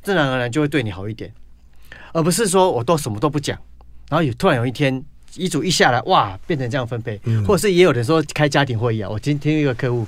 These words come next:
Speaker 2: 嗯。
Speaker 1: 他的夸张是，他因为父母两个要，要出国旅游，因为那前阵子有一个航空，好几年前，哦，他摔机一两次嘛，
Speaker 2: 对。
Speaker 1: 所以他担心两个一起摔下去还怎么办，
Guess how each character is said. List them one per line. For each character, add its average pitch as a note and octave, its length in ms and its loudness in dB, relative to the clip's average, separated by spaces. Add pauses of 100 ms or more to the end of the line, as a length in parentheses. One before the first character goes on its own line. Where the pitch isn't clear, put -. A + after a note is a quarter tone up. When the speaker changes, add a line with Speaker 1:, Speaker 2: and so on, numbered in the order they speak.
Speaker 2:
嗯。 A2 220 0
Speaker 1:
他 E3+ 100 2
的 D3+ 120 4
夸 D3 240 0
张 C#3+ 200 2
是， C3+ 240 -2 (540)
他 D#3 100 -6
因 - 100 -12
为 - 60 -2
父 F3 180 2
母 G#2+ 160 0
两 G#2 180 -4
个 A#2 120 -4
要， C3+ 160 2 (300)
要 C#3+ 160 2
出 C#3+ 180 0
国 A#2+ 180 -4
旅 F#2+ 120 -8
游， F#2 100 -12 (220)
因 D#3 80 -4
为 D#3 40 0
那 D#3+ 140 2
前 B2+ 340 -4
阵 C#3 120 2
子 A#2 80 -4
有 G#2 140 -6
一 A2+ 120 -6
个 A2+ 140 -4
航 G#2+ 200 -6
空， A2 280 -4 (280)
好 D3+ 140 0
几 D3 140 -2
年 G#2+ 160 -4
前， F#2+ 240 -6
哦， G2+ 180 -8 (440)
他 C3+ 200 -2 (320)
摔 - 280 -2
机 A#2 320 -2
一 C#3+ 120 -4
两 G2 180 -4
次 - 240 -8
嘛， F2 120 -14 (140)
Speaker 2:
对。 G2+ 100 -2
Speaker 1:
所 D#3+ 100 2
以 C#3 40 2
他 F3+ 140 4
担 E3+ 220 4
心 D#3+ 220 0 (260)
两 A#2 160 -4
个 C3 120 -4
一 B2 80 -4
起 A2+ 180 -6
摔 C3+ 220 0
下 C3 80 2
去 A#2+ 120 -2
还 A2 60 -2
怎 G2+ 140 -10
么 G2+ 60 -10
办， G#2+ 200 -4